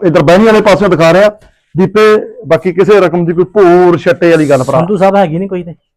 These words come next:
Speaker 1: ਠੀਕ ਆ ਵੀਰੇ।
Speaker 2: ਹਾਂਜੀ, ਜਿਹੜਾ ਹੋਊਗਾ ਪਹਿਲਾਂ ਦੱਸਾਂਗੇ, ਬਾਕੀ
Speaker 1: ਚਲੋ ਜੀ।
Speaker 2: ਚੋਣ ਭਾਵੇਂ ਨਿਗਾਹ ਦੇ ਨਿਆਣਾ ਥੱਲੇ ਦੇ ਪਾ ਦਿਓ।
Speaker 1: ਠੀਕ ਆ, ਠੀਕ ਆ।
Speaker 2: ਇੰਨੀ ਜ਼ਿਆਦੀ ਭੋਲੀ ਆ।
Speaker 1: ਤੀਜਾ ਕਿ ਦੂਜਾ ਸੂਆ
Speaker 2: ਦੂਜਾ
Speaker 1: original?
Speaker 2: ਸੂਆ ਗਰੰਟਡ ਜੀ।
Speaker 1: ਲਓ ਜੀ, ਦੂਜਾ ਸੂਆ ਦੀ ਬਾਂਹ ਦਾ original ਜਿਹੜਾ ਦੂਜਾ ਸੂਆ ਹੈ,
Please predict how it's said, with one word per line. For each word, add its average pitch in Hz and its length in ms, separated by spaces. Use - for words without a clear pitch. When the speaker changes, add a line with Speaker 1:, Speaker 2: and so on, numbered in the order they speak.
Speaker 1:
ਠੀਕ 151 200
ਆ 127 60
ਵੀਰੇ। 113 160
Speaker 2:
ਹਾਂਜੀ, 120 320
ਜਿਹੜਾ 214 300
ਹੋਊਗਾ 220 340
ਪਹਿਲਾਂ 220 300
ਦੱਸਾਂਗੇ, 220 340
ਬਾਕੀ 190 240
Speaker 1:
ਚਲੋ 220 120
ਜੀ। 190 60
Speaker 2:
ਚੋਣ 214 280
ਭਾਵੇਂ 226 200
ਨਿਗਾਹ 202 220
ਦੇ 220 60
ਨਿਆਣਾ 190 240
ਥੱਲੇ 190 240
ਦੇ 208 60
ਪਾ 202 140
ਦਿਓ। 143 140
Speaker 1:
ਠੀਕ 147 220
ਆ, 131 60
ਠੀਕ - 120
ਆ। 175 40
Speaker 2:
ਇੰਨੀ 180 160
ਜ਼ਿਆਦੀ 180 280
ਭੋਲੀ 160 300
ਆ। - 40
Speaker 1:
ਤੀਜਾ 233 280
ਕਿ 294 140
ਦੂਜਾ 254 240
ਸੂਆ 233 220
Speaker 2:
ਦੂਜਾ - 0
Speaker 1:
original? 214 320
Speaker 2:
ਸੂਆ 226 280
ਗਰੰਟਡ 185 320
ਜੀ। 185 100
Speaker 1:
ਲਓ 208 100
ਜੀ, 233 80
ਦੂਜਾ 196 420
ਸੂਆ 208 240
ਦੀ 202 140
ਬਾਂਹ 170 180
ਦਾ 202 100
original 202 400
ਜਿਹੜਾ 196 160
ਦੂਜਾ 170 400
ਸੂਆ 165 260
ਹੈ, 170 140